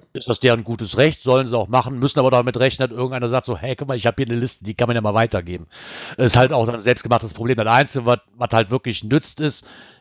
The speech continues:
ähm, ich glaub, da gab's mal eine Riesendiskussion, was vorher Groundspeak nie interessiert hat. Dann auf einmal wurde ein persönlicher T B von Jeremy, glaub ich,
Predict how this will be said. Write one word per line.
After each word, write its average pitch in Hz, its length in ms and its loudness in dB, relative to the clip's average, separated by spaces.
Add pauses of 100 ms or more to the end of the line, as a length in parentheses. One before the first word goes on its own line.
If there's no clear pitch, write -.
(340)
ähm, 117 460 0
ich - 80 -14
glaub, 120 200 2
da 113 120 0
gab's 113 220 0
mal 117 60 -2
eine 107 100 -4
Riesendiskussion, 123 640 -2
was 131 160 2
vorher 131 320 2
Groundspeak 127 460 -2
nie 143 100 0
interessiert 127 400 0
hat. 143 100 2
Dann 123 180 -2
auf 135 120 0
einmal 131 240 0
wurde 123 340 0
ein 117 400 -6
persönlicher 127 480 2
T 123 100 -4
B 131 160 0
von 120 200 -4
Jeremy, 147 400 0
glaub 139 240 4
ich, - 160 -6